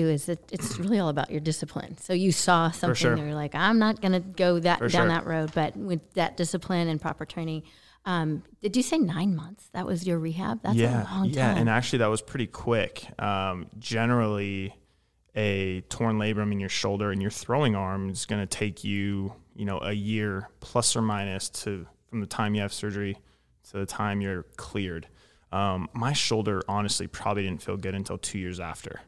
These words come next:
Speaker 1: Mm.
Speaker 2: I was just pushing it. I just wanted to get back. Um, I just wanted to be able to make, you know, a somewhat strong and accurate throw. I don't care if it hurt a little bit. I just wanted to get back to playing.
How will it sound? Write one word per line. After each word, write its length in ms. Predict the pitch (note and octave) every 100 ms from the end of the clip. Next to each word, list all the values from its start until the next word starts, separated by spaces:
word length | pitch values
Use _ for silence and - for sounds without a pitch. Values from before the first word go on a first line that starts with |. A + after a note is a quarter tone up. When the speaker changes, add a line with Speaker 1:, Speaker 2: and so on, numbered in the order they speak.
| -
Speaker 1:
Mm. 300 | E3 D3+ C#3+ C3
Speaker 2:
I 140 | A2+
was 140 | A2+
just 240 | G#2+ - -
pushing 340 | - - G#2
it. 120 | G2+
I 80 | G2+
just 220 | G#2 -
wanted 100 | G2+
to 60 | G2
get 180 | G2 -
back. 520 | A#2+ A#2 A2 - - _ _ _ -
Um, 260 | G2+ G2 G2
I 60 |
just 180 | G2+ G2+
wanted 120 | G#2+
to 40 | G2
be 80 | G2+
able 140 | G2+
to 40 |
make, 520 | G2 G2+ G2+ G2 - - _ _ _ _
you 120 | G#2
know, 140 | G2 F#2
a 60 |
somewhat 420 | G2 A2+ A2 G#2 -
strong 640 | - A2+ G#2+ G2+ G2+ G2+ -
and 160 | G#2 G#2
accurate 380 | G2+ G#2+ F2+
throw. 640 | - A2+ A2 G#2+ G#2+ G#2+ A2 - - _ _ -
I 60 |
don't 120 | G2+ G2
care 160 | G#2
if 120 | G2+
it 60 | -
hurt 200 | - G#2+
a 40 |
little 200 | G2+ G2+
bit. 260 | G2+ G2+ G2
I 80 | G#2+
just 100 | A2+
wanted 160 | G#2+ F2+
to 80 | D2+
get 20 |
back 80 | D#2+
to 80 | -
playing. 300 | G2+ F#2